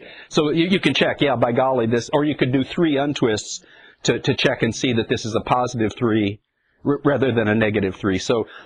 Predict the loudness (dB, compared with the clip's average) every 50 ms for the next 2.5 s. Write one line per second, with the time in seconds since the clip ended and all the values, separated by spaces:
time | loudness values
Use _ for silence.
0 | -8 _ -4 -2 0 0 0 0 0 0 -2 -2 0 0 0 0 0 -2 -2 -4
1 | -4 -2 -2 -2 0 0 0 0 0 0 0 0 0 0 0 0 2 2 0 0
2 | 0 -2 -2 -2 -2 0 -2 -4 -6